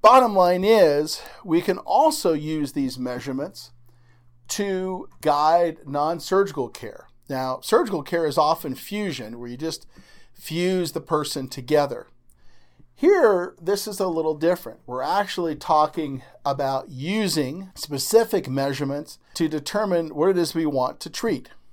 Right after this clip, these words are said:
So let's say we have an abnormal clivoaxial angle where the head is falling forward too much. We know that the ligaments in the back of the head and neck are loose. So those would be targets there, including the nuchal ligament, the supraspinous and interspinous ligament,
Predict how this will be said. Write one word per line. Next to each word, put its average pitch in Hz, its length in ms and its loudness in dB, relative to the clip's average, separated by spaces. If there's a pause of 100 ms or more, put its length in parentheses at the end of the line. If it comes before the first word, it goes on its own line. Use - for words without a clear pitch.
(260)
So - 160 0
let's 220 260 4
say 190 280 4
we 160 160 -2
have 190 340 2
an 156 80 2
abnormal 156 800 0
clivoaxial 151 960 0
angle 160 480 -2
where 123 100 -8
the 127 80 -12
head 165 320 4
is 147 160 -2
falling 135 340 -4
forward 185 480 -4
too 123 200 -8
much. 110 420 -12 (680)
We 247 140 -2
know 175 320 8
that 151 160 -4
the 147 80 -4
ligaments 160 400 -2
in - 60 -10
the 170 80 -2
back 190 400 0
of 160 80 -2
the 135 240 -4 (320)
head 180 360 4
and 143 260 -6
neck 139 300 -2
are 156 120 -2
loose. 196 500 -2 (360)
So 151 140 -6
those 185 160 0
would 180 160 2
be 160 280 0 (220)
targets 202 560 4
there, 110 240 -10
including 139 380 -4
the 117 80 -6
nuchal 175 340 -2
ligament, 151 480 0
the 123 60 -12
supraspinous 131 720 -8
and 185 100 -6
interspinous 165 440 -4
ligament, 151 420 -4